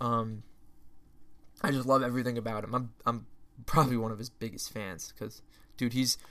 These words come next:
he's unbelievable, and he's only gonna get, he's twenty-one years old. He's gonna get even better, and every, I don't give a shit, man. I'm gonna say all this shit every single fucking episode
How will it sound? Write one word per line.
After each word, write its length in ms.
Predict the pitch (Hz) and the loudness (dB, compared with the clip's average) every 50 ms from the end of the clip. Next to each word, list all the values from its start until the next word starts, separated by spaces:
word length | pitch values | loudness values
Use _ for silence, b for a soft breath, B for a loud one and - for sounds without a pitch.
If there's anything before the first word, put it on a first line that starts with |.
| B B | B B
he's 200 | - 185 196 - | 2 4 4 6
unbelievable, 640 | - 170 175 165 156 151 160 165 147 127 113 123 123 127 | 8 8 8 8 6 0 0 0 0 0 2 2 2 2
and 80 | 147 | 2
he's 100 | 156 151 | 2 2
only 140 | 190 196 190 | 2 2 2
gonna 120 | 175 180 | 2 2
get, 120 | 165 175 165 | 0 2 4
he's 100 | 170 - | 4 4
twenty-one 400 | - - 190 180 175 175 170 160 | 4 4 2 4 4 4 4 4
years 180 | 151 147 135 | 2 2 4
old. 160 | 139 123 120 123 | 6 6 6 6
He's 100 | 123 123 | 4 2
gonna 120 | 143 139 | 2 4
get 140 | 127 135 127 | 4 4 4
even 180 | 135 135 127 | 4 2 2
better, 260 | 120 113 113 113 110 107 | 2 4 4 4 4 2
and 120 | 117 123 | 2 4
every, 300 | - - 147 139 147 151 B B B B | 6 6 6 6 4 -2 B B B B
I 80 | - 208 | 8 8
don't 140 | 208 196 | 8 6
give 100 | 165 165 | 2 2
a 60 | 143 127 | 2 2
shit, 440 | - - - - 139 131 - - - B B B B | 4 4 4 6 6 6 6 4 0 B B B B
man. 260 | 117 117 117 117 120 - | 2 4 6 6 8 10
I'm 160 | - 151 170 | 10 10 10
gonna 140 | 175 170 135 | 8 4 4
say 240 | 120 - - 151 143 | 6 8 8 8 8
all 220 | - - 131 139 147 | 10 10 10 10 10
this 180 | 147 156 151 | 8 6 2
shit 220 | - - 160 135 - | 2 2 2 2 4
every 220 | - 135 127 151 165 | 2 2 2 2 -2
single 260 | - - 156 147 147 | -2 -2 0 0 0
fucking 320 | - - 143 143 - 139 | 4 6 4 4 6 4
episode 480 | 127 123 - 117 - - - 117 117 | 2 2 2 0 -2 2 4 4 2